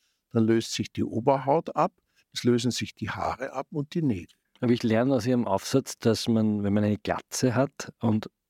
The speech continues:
Speaker 2: sozusagen als Leiche die Haare verliert, eine andere Kopfhaut hat, wie wenn man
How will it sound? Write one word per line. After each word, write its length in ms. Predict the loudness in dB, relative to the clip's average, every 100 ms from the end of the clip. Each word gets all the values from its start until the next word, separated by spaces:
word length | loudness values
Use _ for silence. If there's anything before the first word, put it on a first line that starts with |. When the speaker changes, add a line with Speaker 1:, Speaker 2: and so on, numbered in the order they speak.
| _ _
Speaker 2:
sozusagen 280 | -6 0 0
als 160 | 0 -2
Leiche 420 | 0 0 0 0
die 140 | 0
Haare 180 | 2 0
verliert, 480 | 0 0 2 0 0
eine 380 | 0 0 -2 -2
andere 440 | 2 2 2 0
Kopfhaut 520 | -2 -6 -6 -6 0
hat, 180 | 0 2
wie 140 | 0 0
wenn 160 | 2
man 180 | 2